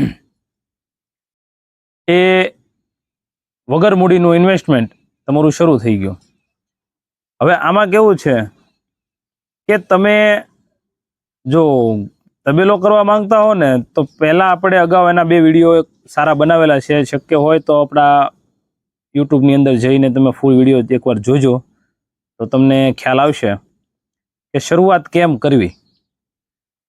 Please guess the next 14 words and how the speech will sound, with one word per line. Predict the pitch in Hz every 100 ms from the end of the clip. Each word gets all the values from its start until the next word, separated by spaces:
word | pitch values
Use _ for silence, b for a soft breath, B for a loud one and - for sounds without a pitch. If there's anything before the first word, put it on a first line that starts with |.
| _ _ _
શરૂઆત | 170 190 196 -
કઈ | 202 202
રીતે | 185 196
કરવી, | 190 196 196 196
એ | 196
આઈડિયા | 196 196 196 202
આવી | 202
જાય. | 190 202 196 - _ _ _ _
પછી | 175 - 208
એનો | 175 202
પણ | 196 208
એક | 202
વીડિયો | 196 196 180
બનાવેલો | 180 170 160